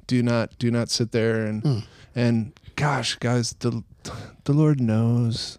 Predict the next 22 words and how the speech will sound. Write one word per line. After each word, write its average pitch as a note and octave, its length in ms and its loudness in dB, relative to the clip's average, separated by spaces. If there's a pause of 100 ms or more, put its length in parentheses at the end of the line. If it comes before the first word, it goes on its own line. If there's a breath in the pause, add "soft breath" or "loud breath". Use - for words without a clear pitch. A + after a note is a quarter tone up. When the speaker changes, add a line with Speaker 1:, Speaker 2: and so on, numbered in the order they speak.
(140)
Speaker 1:
The B2 80 -2
Lord B2+ 280 6
<laughs> A2+ 140 2
knows. B2+ 520 6
The B2 80 2
Lord's, A#2+ 400 2 (380 loud breath)
you're B2+ 100 0
singing D3 380 4
it C#3 140 -4 (100)
unto C#3 520 4
the C3 140 4
Lord, A#2 400 -2
so - 220 0
the A#2+ 160 2
Lord C3 340 4
can - 160 -2
feel C3 320 4
your A2 180 2
heart, A#2 360 -4 (180)
you A#2+ 160 -4
know? A#2+ 300 -2
So A#2 360 -6